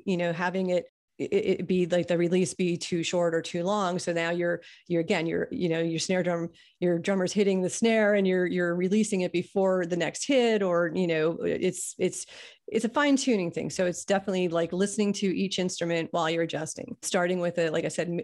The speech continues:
a middle, you know, medium attack and release, and then adjusting slightly either way for, for the sound that you're going for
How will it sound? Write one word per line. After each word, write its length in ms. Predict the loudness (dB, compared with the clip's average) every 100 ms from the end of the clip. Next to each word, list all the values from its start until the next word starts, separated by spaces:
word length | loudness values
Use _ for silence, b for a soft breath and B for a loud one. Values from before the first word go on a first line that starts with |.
| -4
a 160 | -4
middle, 680 | 0 2 2 2 0 0 -4 -12 _
you 120 | -2
know, 100 | 0
medium 560 | 0 0 0 -2 -4 -8 -8
attack 340 | -4 -2 -2
and 80 | -2
release, 360 | -2 0 0 0
and 160 | -2
then 260 | 0 -2 -4 B B B -6
adjusting 520 | -2 -2 -2 -4 -6
slightly 460 | -4 -4 -2 -2
either 300 | -4 -2 -2
way 280 | 0 0 -2
for, 520 | -4 -6 -4 -4 -6 -12 _
for 80 | -6
the 100 | -4
sound 280 | -4 -6 -4
that 60 |
you're 120 | -6
going 240 | -4 -4 -6
for 340 | -8 -12 -12